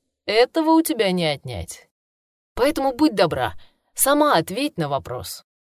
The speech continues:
Способна ли ты хоть чем-то меня заинтриговать? Саргон знал, что его слова достигли цели и ударили ее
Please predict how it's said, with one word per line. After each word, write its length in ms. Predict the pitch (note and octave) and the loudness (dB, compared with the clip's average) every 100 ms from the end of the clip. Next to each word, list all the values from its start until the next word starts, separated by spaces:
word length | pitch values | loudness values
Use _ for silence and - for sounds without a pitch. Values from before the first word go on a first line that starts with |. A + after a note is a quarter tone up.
| _ _ - | _ _ -8
Способна 640 | - D4+ - F#4+ D4 C4 | -2 0 2 2 2 2
ли 140 | C4 | 0
ты 160 | A#3+ C#4+ | -4 -6
хоть 300 | - C#4+ - | -6 -10 -8
чем-то 500 | - D#4 D#4 D4 C#4 | -4 0 0 0 -6
меня 320 | C4+ C4+ C4 | -6 -2 0
заинтриговать? 1000 | B3 B3+ B3 A#3+ A3+ A3+ F3+ - - - _ _ _ _ _ _ _ _ _ _ _ _ _ - | 2 0 0 -4 0 0 0 -6 -10 -18 _ _ _ _ _ _ _ _ _ _ _ _ _ -8
Саргон 440 | - B3+ C#4+ E4 | 0 2 4 2
знал, 300 | C#4+ E4+ G4+ | 4 2 2
что 200 | - - | 0 -2
его 180 | F3 F3 | -2 0
слова 360 | - F3 G3+ C#4+ | 2 2 2 2
достигли 540 | E3+ E3+ - F#3 G#3 | -2 -4 -8 -8 -6
цели 480 | - - C#3+ A#2+ - _ _ _ _ | -6 -6 -6 -8 -16 _ _ _ _
и 140 | - F#3+ | -2 2
ударили 540 | F#3 G3 G#3+ F3+ C3+ | 2 2 0 -2 -4
ее 440 | C3+ C3 C#3 C#3 | -10 -10 -8 -8